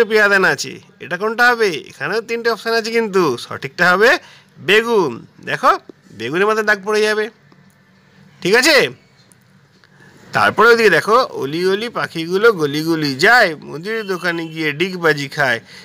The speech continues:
যে যে ডিগবাজি খায়, এক, দুই, তিন, চার, সময় দেব না আর, পারলে না বলতে, কী হয় বলো তো, এটা টাকা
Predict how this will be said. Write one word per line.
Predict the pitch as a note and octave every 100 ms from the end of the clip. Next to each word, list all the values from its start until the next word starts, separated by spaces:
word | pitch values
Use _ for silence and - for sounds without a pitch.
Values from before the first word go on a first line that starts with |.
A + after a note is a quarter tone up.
| - A2
যে | C3+ E3 F#3
যে | A3 G#3 D3
ডিগবাজি | C3 C3 D3+ D#3+ D#3+
খায়, | G#3+ B3+ E4 - _ _ - _ - C#3+ F#3+
এক, | G#3+ F3+
দুই, | E3+ F#3 F#3+ F#3
তিন, | F3 F3 E3
চার, | G3+ G3+ C#3+ A2+ -
সময় | B2+ D3+ G3 G#3 D#3+ _ _ _ _ -
দেব | C#3+ D3 D3+
না | D3+ E3+
আর, | A3+ C#4 - _ _ -
পারলে | C3+ D#3+ F#3
না | G3 F#3+
বলতে, | G#3+ G#3+ C#4 A3 C3 - _
কী | -
হয় | F#3 G#3
বলো | G#3+ G#3+
তো, | A#3
এটা | A#3+ E4+ E4 _ _ _ _ _ -
টাকা | D#3 F3+ B3